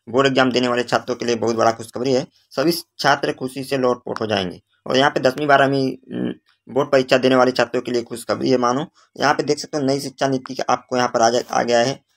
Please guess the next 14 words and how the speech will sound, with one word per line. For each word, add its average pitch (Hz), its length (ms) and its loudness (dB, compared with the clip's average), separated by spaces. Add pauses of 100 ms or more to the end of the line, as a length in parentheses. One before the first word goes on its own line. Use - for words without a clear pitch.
(120)
जो 123 60 -8
कि 127 80 -2
नई 135 120 4
शिक्षा 135 320 -4
नीति, 131 380 -4 (280)
अ, 107 320 0
आएगा 131 280 2
और 123 360 2
यहाँ 131 120 2
पे - 220 -4
आयोग 131 400 0 (220)
ने 131 100 2
बहुत 135 200 4
बड़ा 135 360 4